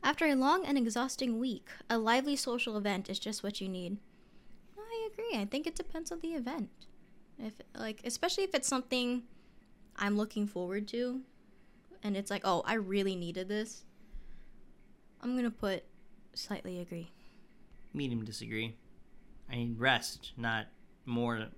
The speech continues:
Speaker 2: stuff that will tire me out.
Speaker 1: <laughs> That's what Sundays are for. Kidding.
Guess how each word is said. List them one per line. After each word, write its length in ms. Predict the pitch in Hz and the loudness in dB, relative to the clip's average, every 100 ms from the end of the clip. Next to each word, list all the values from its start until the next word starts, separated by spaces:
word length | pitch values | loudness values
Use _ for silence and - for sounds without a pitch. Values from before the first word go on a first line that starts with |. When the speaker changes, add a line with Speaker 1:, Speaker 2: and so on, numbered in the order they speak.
| - | -12
Speaker 2:
stuff 260 | - 113 113 | -6 -4 -2
that 100 | 110 | -2
will 180 | 107 107 | -2 -2
tire 220 | 110 101 | -2 -2
me 120 | 101 | -4
out. 120 | - - - - - - | -6 -10 -10 -10 -6 -4
Speaker 1:
<laughs> 1500 | 427 403 403 - - - - - - - - - - - - | 0 0 -2 -10 -14 -14 -16 -18 -20 -20 -20 -18 -16 -16 -8
That's 140 | 254 | -4
what 100 | - | -2
Sundays 340 | - 269 285 214 | 0 0 -2 -6
are 80 | 180 | -10
for. 180 | 196 - - - - - - - - - - | -14 -18 -18 -18 -18 -20 -18 -14 -14 -14 -10
Kidding. 180 | 180 | -10